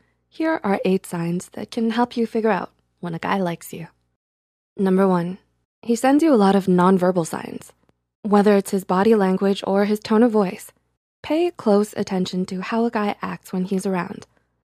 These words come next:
Most people often unknowingly send a lot of nonverbal signs and signals that communicate their true feelings towards you.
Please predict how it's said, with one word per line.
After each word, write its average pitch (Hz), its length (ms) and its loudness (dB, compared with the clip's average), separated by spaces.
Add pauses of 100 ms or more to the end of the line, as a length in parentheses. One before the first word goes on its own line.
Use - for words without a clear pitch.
(160)
Most 294 200 2
people 302 240 -2
often 190 360 0
unknowingly 190 680 4
send 202 200 -2
a 202 40 2
lot 208 180 4
of 214 100 0
nonverbal 208 580 0
signs 220 380 -6
and 185 140 -4
signals 190 400 -6
that 208 140 -8
communicate 196 520 0
their 175 140 -4
true 220 240 0
feelings 175 400 -2
towards 180 400 -2
you. - 100 -12